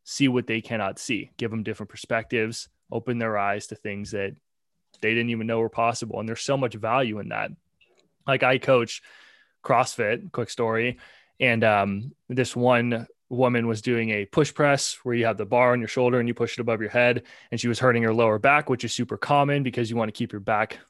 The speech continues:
upright. And she kept tilting her chest forward, dipping her chest. And when you do that, then you pull back on your lower back to push the weight up. And it's just wonky. It's not good. So I stopped her and I told her about this, told her to fix it up 'cause she had no idea.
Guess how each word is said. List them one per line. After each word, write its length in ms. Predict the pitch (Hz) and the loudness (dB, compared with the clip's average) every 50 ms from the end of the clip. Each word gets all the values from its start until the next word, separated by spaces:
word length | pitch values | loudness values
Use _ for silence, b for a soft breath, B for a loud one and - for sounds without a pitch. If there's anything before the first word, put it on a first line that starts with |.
| _ _ _ _ | _ _ _ _
upright. 560 | 156 151 151 - 127 117 110 117 135 143 - _ _ _ _ _ _ | 2 2 2 2 0 2 4 2 2 0 -2 _ _ _ _ _ _
And 100 | 123 117 | -6 -4
she 180 | - - 127 | -2 -2 -2
kept 380 | 120 - 127 120 113 - - _ | 0 2 2 2 2 0 -8 _
tilting 360 | - - 135 127 - 120 110 | 0 2 2 2 2 -2 -4
her 80 | 110 107 | -4 -6
chest 380 | - - - 160 151 143 - | -8 0 2 2 2 2 0
forward, 260 | - 127 110 107 104 107 | 0 0 0 0 0 -2
dipping 280 | 127 127 - 120 113 | -4 -2 -2 -4 -4
her 100 | 107 107 | -4 -4
chest. 420 | - - - 151 120 113 - - - | -2 0 2 2 2 2 0 -4 -6
And 60 | 113 | -4
when 80 | 107 | -4
you 80 | 107 107 | -4 -2
do 220 | 104 143 151 151 | 2 6 6 8
that, 240 | 143 139 131 135 113 | 8 8 6 4 2
then 120 | - 127 123 | 2 -2 -2
you 100 | 113 113 | -2 -6
pull 260 | - - - 123 117 | -6 -4 -4 -4 -4
back 500 | 117 110 127 131 127 123 123 - - - b b b b b b b b b b b | -2 -4 -2 -2 0 -2 -2 -6 -16 -20 b b b b b b b b b b b
on 200 | 123 127 120 120 | 0 2 2 2
your 360 | 113 113 104 101 107 117 - _ _ _ | 0 -2 -2 -2 -6 -10 -14 _ _ _
lower 340 | 127 131 139 143 143 135 120 | 2 4 6 6 6 4 4
back 520 | 117 117 113 110 110 113 - - - _ _ _ _ | 4 4 4 4 4 2 -2 -8 -16 _ _ _ _
to 80 | - - | -12 -10
push 260 | - - 120 110 - | -4 -4 -4 -4 -2
the 120 | - 117 110 | -4 -2 0
weight 220 | 120 127 131 127 | 2 2 4 6
up. 320 | 127 123 123 120 113 - _ _ _ _ _ | 6 6 4 2 0 -2 _ _ _ _ _
And 100 | 123 113 | -6 -4
it's 140 | 113 104 - | -4 -4 -4
just 160 | - 117 - | -4 -4 -4
wonky. 500 | 120 107 113 123 123 120 113 - 123 117 | -2 2 4 4 4 4 2 0 0 0
It's 140 | 113 - - | 0 -2 -2
not 220 | 127 110 107 107 | -2 0 0 -2
good. 300 | 113 120 117 101 101 - - B B B B B B B B | -2 0 0 0 0 -4 -8 B B B B B B B B
So 140 | B - 120 | B 0 0
I 40 | 110 | 0
stopped 360 | - - 160 151 147 147 - | 4 6 6 6 6 6 6
her 180 | 151 143 139 135 | 4 6 6 4
and 140 | - 123 117 | 2 0 -4
I 60 | 113 | -4
told 280 | - - 131 127 123 127 | -2 2 4 4 4 4
her 220 | 131 127 135 135 | 4 2 0 0
about 320 | 135 120 120 117 110 107 - | -2 0 0 2 2 2 0
this, 220 | 120 123 135 - | 0 -2 -2 -4
told 180 | - - 117 113 | -4 -4 -4 -4
her 60 | 104 | -4
to 60 | 107 107 | -8 -6
fix 300 | - - 113 - - - | -2 -4 -2 -2 -2 -2
it 60 | 113 | 0
up 240 | 123 147 170 160 - | 4 4 2 2 0
'cause 120 | - 113 | -8 -10
she 200 | - - - 123 | -10 -8 -8 -6
had 140 | 110 107 98 | -6 -6 -6
no 180 | 104 104 104 101 | -6 -6 -4 -4
idea. 480 | 101 104 104 120 123 131 160 196 202 | -4 -4 -2 0 2 4 4 4 2